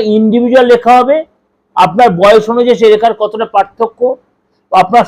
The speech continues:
সন্তানের বা আপনার ফ্যামিলির কারো, সেই যে বিচারটা কেউ হাতে দিচ্ছে, সেটার জন্য সবকিছু আপনি হান্ড্রেড পার্সেন্ট বা নাইনটি পার্সেন্ট বা সেভেন্টি পার্সেন্ট পাবেন না। প্রত্যেকটা ইন্ডিভিজুয়াল হাত কিন্তু, কিন্তু ছকটা কি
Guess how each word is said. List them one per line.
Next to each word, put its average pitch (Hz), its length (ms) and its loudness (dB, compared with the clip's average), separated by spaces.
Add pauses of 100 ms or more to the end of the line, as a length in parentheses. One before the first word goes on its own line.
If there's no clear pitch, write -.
সন্তানের 208 460 -4
বা 202 100 2
আপনার 202 240 -6
ফ্যামিলির 202 400 -4
কারো, 208 160 -4 (800)
সেই 214 280 4
যে 277 60 0 (120)
বিচারটা 233 460 -2
কেউ 233 200 2
হাতে 156 260 -2
দিচ্ছে, 196 200 -6 (100)
সেটার 202 320 -2
জন্য 220 140 -6 (140)
সবকিছু 185 400 -6
আপনি 190 180 -10
হান্ড্রেড 160 340 -10
পার্সেন্ট 185 240 -10
বা 165 100 -14
নাইনটি 139 220 -14
পার্সেন্ট 175 180 -10
বা - 80 -20
সেভেন্টি 135 220 -12
পার্সেন্ট 151 280 -14
পাবেন 101 220 -16 (100)
না। 82 40 -20 (1500)
প্রত্যেকটা 277 440 -2 (100)
ইন্ডিভিজুয়াল 226 480 2
হাত 143 120 0 (100)
কিন্তু, 113 200 -14
কিন্তু 180 220 -8
ছকটা 170 320 -2
কি 240 80 -4